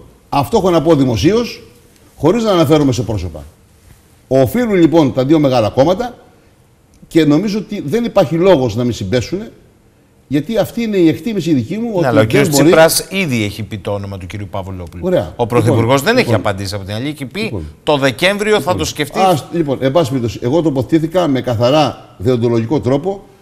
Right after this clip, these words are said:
Speaker 1: για τον τρόπο που πρέπει να εκλέγεται ο πρόεδρος της Δημοκρατίας, κατά αναλογία που εκλέγεται ο πρόεδρος της Βουλής. Ο οποίος πρόεδρος της Βουλής, θα το πω μια ακόμη φορά, κατά τις περιστάσεις του συντάγματος, αναπληρώνει τον πρόεδρο της Δημοκρατίας. Είναι μεγάλη υπόθεση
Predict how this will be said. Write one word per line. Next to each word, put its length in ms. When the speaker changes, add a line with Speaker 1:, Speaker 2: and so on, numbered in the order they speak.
Speaker 1:
για 80
τον 160
τρόπο 200
που 60
πρέπει 260
να 100
εκλέγεται 340
ο 40
πρόεδρος 300
της 80
Δημοκρατίας, 600
κατά 240
αναλογία 560
που 120
εκλέγεται 400
ο 60
πρόεδρος 520
της 100
Βουλής. 400
Ο 160
οποίος 340
πρόεδρος 260
της 100
Βουλής, 380
θα 80
το 80
πω 180
μια 180
ακόμη 260
φορά, 360
κατά 220
τις 140
περιστάσεις 500
του 60
συντάγματος, 600
αναπληρώνει 540
τον 140
πρόεδρο 200
της 100
Δημοκρατίας. 480
Είναι 120
μεγάλη 280
υπόθεση 440